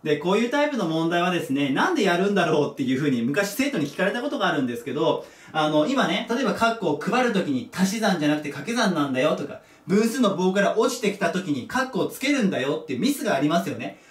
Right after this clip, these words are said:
で、ミスが、ミスをしやすいところを知ってる、ちゃんと分か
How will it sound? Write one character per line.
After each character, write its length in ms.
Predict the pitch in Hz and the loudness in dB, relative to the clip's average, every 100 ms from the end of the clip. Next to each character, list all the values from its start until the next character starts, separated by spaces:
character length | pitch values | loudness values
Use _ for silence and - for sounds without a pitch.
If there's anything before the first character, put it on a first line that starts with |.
| - - | -6 0
で、 120 | 180 | 2
ミ 140 | 302 | 2
ス 180 | - 359 | 0 -2
が、 140 | 240 190 | 0 2
ミ 120 | 330 | 0
ス 140 | 349 | 0
を 140 | 277 - | 0 0
し 200 | - 285 | 0 2
や 120 | - | 2
す 180 | - 381 | 2 2
い 80 | |
と 120 | 220 185 | 2 0
こ 60 | |
ろ 100 | 165 | 0
を 60 | 120 | 0
知 300 | - 294 302 | 0 0 0
っ 20 | |
て 260 | - - 302 | -2 0 0
る、 220 | 311 - _ - | -2 -10 _ -4
ち 80 | 320 | 0
ゃ 140 | 349 | 0
ん 120 | 359 | 0
と 200 | 359 226 | 0 2
分 200 | 180 233 | 2 0
か 120 | 370 | -2